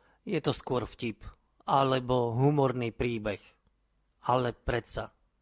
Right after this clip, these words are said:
My sme náš život dostali na to, aby sa nám počas neho otvorili oči. Aby sa nám otvorili tak, že naše srdce sa stane napodobneninou betlehemskej jaskyne,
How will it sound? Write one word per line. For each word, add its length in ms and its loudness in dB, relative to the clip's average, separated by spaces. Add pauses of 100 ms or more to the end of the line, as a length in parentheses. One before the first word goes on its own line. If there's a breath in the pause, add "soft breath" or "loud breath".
(1000 soft breath)
My 160 -4
sme 240 0
náš 400 0
život 400 0
dostali 560 0
na 160 -2
to, 240 0 (320 loud breath)
aby 240 -2
sa 160 0
nám 240 0
počas 400 0
neho 320 2
otvorili 640 -2
oči. 400 -6 (1300 soft breath)
Aby 240 -2
sa 160 4
nám 160 2
otvorili 720 2
tak, 400 -2 (300 soft breath)
že 240 0
naše 240 0
srdce 400 0
sa 160 4
stane 320 4
napodobneninou 960 0
betlehemskej 880 0
jaskyne, 560 -4